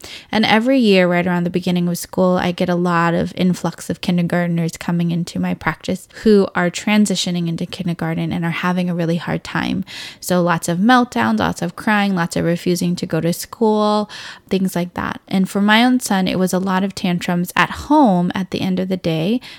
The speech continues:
and lots of school refusal, kind of crying, didn't want to get into school. And in the beginning, it was a lot of big outbursts and a lot of uncontrollable behavior,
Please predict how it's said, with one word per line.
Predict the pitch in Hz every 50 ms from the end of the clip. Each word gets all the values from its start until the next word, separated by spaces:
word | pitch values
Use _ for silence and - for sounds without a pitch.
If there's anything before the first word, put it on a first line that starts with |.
| - -
and | - 185 180 180
lots | 175 170 - -
of | 175 175
school | - - - 180 175
refusal, | 180 180 175 - - 175 170 175 170 170 175
kind | - - 185 185
of | 180
crying, | - - 180 170 175 180 180
didn't | 185 185 - -
want | - -
to | 165
get | - 180 -
into | - 175 - 180
school. | 175 - - - - 196 196 - _ - - - - - - - - - - -
And | - 220
in | 226 233
the | 226 233
beginning, | 247 240 - - 311 320 320 311 311 311 277 -
it | - 240 - -
was | - 214 208 196
a | 202 190
lot | 185 196 196 196 208
of | 208 202 -
big | 208 202 -
outbursts | 196 190 - - - 190 185 180 180 - - - -
and | - 190 190
a | 185
lot | 185 185 185 185
of | 185
uncontrollable | 190 185 180 180 185 180 - 185 180 185 180 - 190 180
behavior, | - 190 180 - - 175 175 180 180 185 208 262 311 294